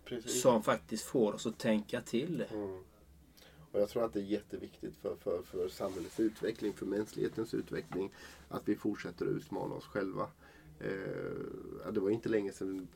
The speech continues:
Speaker 1: det var ju hundra år sedan hälften av, av vår befolkning inte, inte fick rösta, till exempel.
Speaker 2: Mm.
Speaker 1: Och det var ju självklart då.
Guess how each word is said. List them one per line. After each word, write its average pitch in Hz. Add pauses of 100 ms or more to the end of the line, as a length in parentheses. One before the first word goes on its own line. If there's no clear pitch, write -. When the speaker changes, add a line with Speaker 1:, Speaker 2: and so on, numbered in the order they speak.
(400)
Speaker 1:
det -
var 107
ju 117 (200)
hundra 104
år 123
sedan - (440)
hälften 107
av, 90
av 170 (200)
vår 95
befolkning 107
inte, -
inte 98
fick -
rösta, 117 (120)
till 139
exempel. 113
Speaker 2:
Mm. 92 (360)
Speaker 1:
Och 110
det 101
var 117
ju 143
självklart 120 (160)
då. -